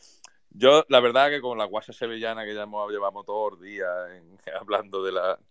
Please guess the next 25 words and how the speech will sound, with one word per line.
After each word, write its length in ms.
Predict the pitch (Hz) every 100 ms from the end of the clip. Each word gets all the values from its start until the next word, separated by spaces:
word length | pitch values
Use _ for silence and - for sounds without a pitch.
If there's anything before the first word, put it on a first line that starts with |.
| - -
de 260 | 110 -
la 100 | 98
guasa 340 | 92 101 101 107
sevillana, 480 | 98 90 92 101 - _ _ _ _ _
mm, 640 | 82 85 95 90 92 92 87 - - - -
yo 160 | 104
es 60 | 127
como 200 | 147 135
todo, 320 | 131 123 104
es 100 | 110
que 180 | - 123
si 380 | - 120 117 113
dijéramos 560 | 113 - 135 156 165
algo 520 | 160 165 160 165 170 151
nos 180 | 135
convertiríamos 1040 | - 127 120 117 123 120 131 139 147 147 143
en 220 | 139 135
esa 200 | 135 135
Arcadia 380 | 120 135 131 123
feliz 380 | - 117 120
de 260 | 110 107 101
Greenwald 580 | 107 110 107 120 117 104
dos, 440 | 110 135 110 - -
<laughs> 180 | 107 -
Miranda 640 | 110 98 107 113 107 101